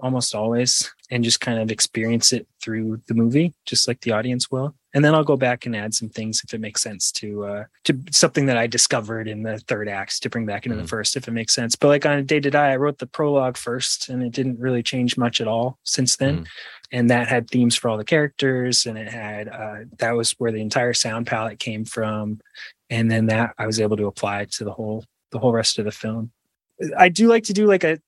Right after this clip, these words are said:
Speaker 1: sampling session, just, like, some sort of a playing around, coming up with sounds. I've got, like, a few toys over here that I can just hit record and play 'em and then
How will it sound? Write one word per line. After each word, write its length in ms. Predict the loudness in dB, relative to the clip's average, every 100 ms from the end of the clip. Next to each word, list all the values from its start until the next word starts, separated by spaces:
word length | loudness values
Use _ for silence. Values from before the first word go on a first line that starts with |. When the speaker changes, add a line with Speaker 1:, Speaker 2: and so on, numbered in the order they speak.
| _
Speaker 1:
sampling 440 | -6 -4 -2 -2 -2
session, 480 | 0 0 0 -2 -2
just, 240 | -2 -2
like, 140 | 0 0
some 180 | -2
sort 240 | -2 0 2
of 140 | 2
a 300 | 2 2 0
playing 300 | 0 0 2
around, 360 | 2 2 0 -2
coming 240 | -2 -2
up 120 | -2 -4
with 100 | 0
sounds. 580 | 2 2 0 0 0 0
I've 120 | 2
got, 180 | 2 2
like, 160 | 0
a 40 | -2
few 180 | -2 -2
toys 320 | 2 0 2
over 180 | 0 -2
here 300 | -2 0 2
that 100 | 2
I 60 | 0
can 160 | -4
just 180 | -4 -2
hit 120 | -2
record 480 | -4 2 4 4 2
and 160 | -2 -2
play 260 | 0 2
'em 200 | 2 2
and 100 | 0 -2
then 200 | -6